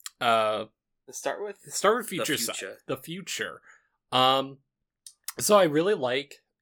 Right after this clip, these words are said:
Speaker 1: like, I really like this episode. I'm just gonna say it. I really enjoyed it.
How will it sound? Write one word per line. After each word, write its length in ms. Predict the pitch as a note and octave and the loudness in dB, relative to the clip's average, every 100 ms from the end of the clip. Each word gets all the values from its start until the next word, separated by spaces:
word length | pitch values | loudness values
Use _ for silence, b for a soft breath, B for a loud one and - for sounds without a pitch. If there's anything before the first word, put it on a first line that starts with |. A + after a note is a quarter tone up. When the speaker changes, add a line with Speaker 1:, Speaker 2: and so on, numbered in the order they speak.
| C3+ | -8
Speaker 1:
like, 240 | A2+ - - _ _ _ _ _ _ _ - | -8 -10 -20 _ _ _ _ _ _ _ 0
I 80 | |
really 260 | F3+ D3 B2 | 4 6 4
like 220 | A2+ A2+ | 2 -2
this 160 | C3 - | -6 -8
episode. 500 | C#3 - - A2 G#2 _ _ | -8 -8 -8 -8 -10 _ _
I'm 120 | C3+ C3 | -10 -6
just 160 | C3 | -2
gonna 140 | C#3 B2 | -2 -2
say 300 | - C#3+ C#3 | 0 2 2
it. 160 | A2+ _ - | 0 _ -10
I 20 | |
really 300 | A#2+ C3+ B2+ | -6 -4 -4
enjoyed 340 | A#2 A2+ B2+ B2 | -8 -6 -6 -4
it. 160 | A2 | -6